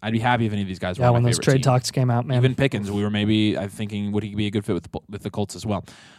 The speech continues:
Speaker 1: But I think, and I hope we've demonstrated that there are safer assets you can pivot to. And look, we could sit here and give you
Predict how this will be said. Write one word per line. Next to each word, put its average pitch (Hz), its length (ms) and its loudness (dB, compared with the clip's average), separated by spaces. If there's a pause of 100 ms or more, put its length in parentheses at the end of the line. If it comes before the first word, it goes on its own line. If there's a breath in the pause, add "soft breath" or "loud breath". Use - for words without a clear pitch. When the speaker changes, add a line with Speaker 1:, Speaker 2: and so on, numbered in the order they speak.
(200 loud breath)
Speaker 1:
But - 360 4 (320)
I 131 120 2
think, 151 380 -2 (180)
and 120 300 -2
I 117 80 0
hope 120 140 2
we've 120 120 2
demonstrated 113 420 2
that 101 120 -6
there 110 100 2
are 104 60 0
safer 156 340 0
assets 120 420 -2
you 101 60 -8
can 107 100 -6
pivot 98 280 -6
to. 87 180 -6
And 120 140 -4
look, 135 140 2
we 139 100 2
could 143 160 -2
sit 165 200 2
here 175 140 4
and 147 140 0
give 117 240 0
you 123 280 8